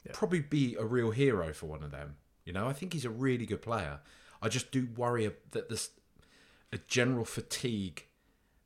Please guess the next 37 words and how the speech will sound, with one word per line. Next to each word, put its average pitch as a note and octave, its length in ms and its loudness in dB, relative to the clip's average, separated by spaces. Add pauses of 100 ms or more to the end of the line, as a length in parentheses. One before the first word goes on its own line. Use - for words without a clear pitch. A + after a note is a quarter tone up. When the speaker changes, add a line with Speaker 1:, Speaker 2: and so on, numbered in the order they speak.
(200)
Speaker 2:
I G#2 100 2
know G#2 240 4
the F#2+ 80 2
training F#2 420 0
ground. D#2+ 380 -4
I G2+ 120 -6
know F#2 200 2
all G#2+ 140 6
the G2+ 100 0
faces F#2+ 480 -2
around E2+ 280 -2
the D#2+ 60 -4
ground. D#2 280 -4
I E2 60 -2
know F#2 160 0
I F2+ 40 2
don't F#2 200 0 (120)
have G#2 180 0
to F#2 80 -8
try F2+ 280 -2
too E2 240 -8
hard D#2+ 260 -6
because E2 260 -8
I'm E2+ 240 -4 (680)
kind F#2+ 320 2
of E2+ 240 -2 (240)
here. F2 400 0
I'm F2 180 -2
part F#2 280 -4
of D2+ 40 -10
the E2 60 -12
furniture. F2+ 680 -4
Speaker 1:
Mm. - 100 -16 (580)
Speaker 2:
Do A#2+ 80 0
you A2+ 40 2
think D3 140 2
that, D#3 180 4